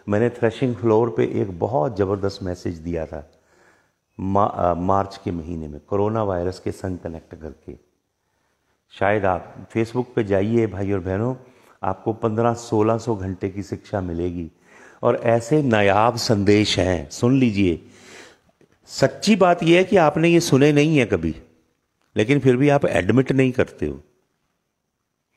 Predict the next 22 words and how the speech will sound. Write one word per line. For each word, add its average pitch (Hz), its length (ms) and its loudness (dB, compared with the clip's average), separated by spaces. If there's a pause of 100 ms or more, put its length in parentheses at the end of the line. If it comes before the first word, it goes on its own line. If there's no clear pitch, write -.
(140)
कि 131 120 -2
ये 120 200 6
भेद, 107 480 2
ये 101 180 4
रहस्य, 95 560 0 (400)
ये 110 120 2
कलाम 104 340 2
की 98 140 -6
गहराई 92 400 2
हमने 104 260 0
कभी 101 320 2
नहीं 95 180 2
सुनी 82 280 -4
थी। - 260 -10 (520)
मुझे 117 240 4
कई 160 200 4
लोग 175 200 4
लिखते 160 380 2
हैं 131 140 0
जो 95 480 2
डेयरिंग 113 440 4
है, 92 400 -2